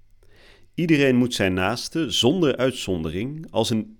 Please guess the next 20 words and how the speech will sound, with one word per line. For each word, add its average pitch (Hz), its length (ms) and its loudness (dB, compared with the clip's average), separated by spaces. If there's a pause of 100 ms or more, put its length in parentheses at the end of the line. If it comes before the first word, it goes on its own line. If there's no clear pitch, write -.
(120)
ander 156 520 0
ik 160 300 -4
beschouwen 90 600 -6 (1040)
en 98 100 -2
daarbij 117 440 6
vooral 117 320 0
zorg 123 320 0
dragen 90 420 -2
voor 98 140 -6
diens 90 260 -4
leven 90 520 -4 (680)
en 101 100 -4
voor 113 120 2
de 113 100 2
noodzakelijke 120 720 0
middelen 147 400 0
voor 104 180 -2
een 95 100 0
menswaardig 95 580 0
bestaan. 65 560 -10